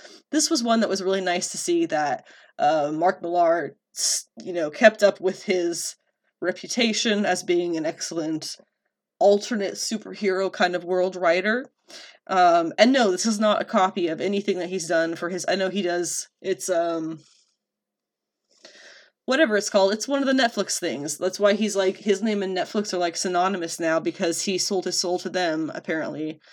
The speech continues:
or vice versa, I'm not really sure. But The Ambassadors has been what you would hope to get from a Mark Millar series, and I know it sounds maybe cheesy, but it's true.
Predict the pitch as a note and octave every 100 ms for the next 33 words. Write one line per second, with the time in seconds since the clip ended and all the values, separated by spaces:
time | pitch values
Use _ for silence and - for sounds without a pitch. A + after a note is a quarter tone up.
0 | - - _ - E3 E3 D#3+ - E3+ -
1 | D3 D#3+ D#3+ D3 C3+ C#3+ E3 D3+ D3+ -
2 | - - B3+ C#4+ C4+ B3 C#4 D4 B3+ B3
3 | A#3+ F#3 F#3+ F#3 F3+ F3 _ _ _ _
4 | _ - F3+ F#3 F3 F#3+ E3+ F#3+ E3+ G#3+
5 | F3+ D#3 F3 E3+ D#3 D3+ - C#3+ C3 -
6 | B2+ F2+ G#2+ D#3+ - E3+ E3 - - E3+
7 | F#3 F3 E3+ F3+ F3 E3 D3+ D#3+ D#3 C#3+
8 | D#3+ D3 - - F#2